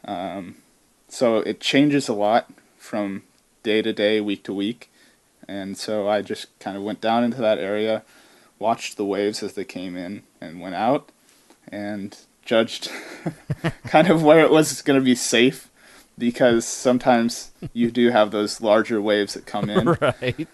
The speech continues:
Speaker 1: Luckily, I was a lot warmer, and I was prepared with my, uh, boots. Um, <laughs> so I had, uh, I have these waterproof boots, but even then, sometimes the waves were coming in and splashing over those. So I ha-,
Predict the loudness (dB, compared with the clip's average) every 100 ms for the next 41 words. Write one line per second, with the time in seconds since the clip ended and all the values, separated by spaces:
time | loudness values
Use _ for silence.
0 | 2 2 4 4 6 4 2 4 4 4
1 | 2 2 2 2 2 0 -6 -18 -2 0
2 | 2 -2 -4 -6 -6 -8 -8 -8 -6 -8
3 | -12 _ _ 0 0 0 -14 -16 -8 -4
4 | -2 -2 -4 -8 -8 -10 -10 -16 -20 -4
5 | 0 2 0 -4 -4 0 0 2 0 2
6 | 2 2 0 4 6 6 4 0 -2 0
7 | 2 2 0 -2 0 0 0 4 4 2
8 | -2 -4 0 0 0 -2 -4 -4 0 0
9 | -2 -6 -6 -4 -4 -4 -4 -6 -10 -16
10 | -4 2 2 2 -6 -8 -8 -6 -2 -2
11 | -4 -8 -8 -6 -6 -10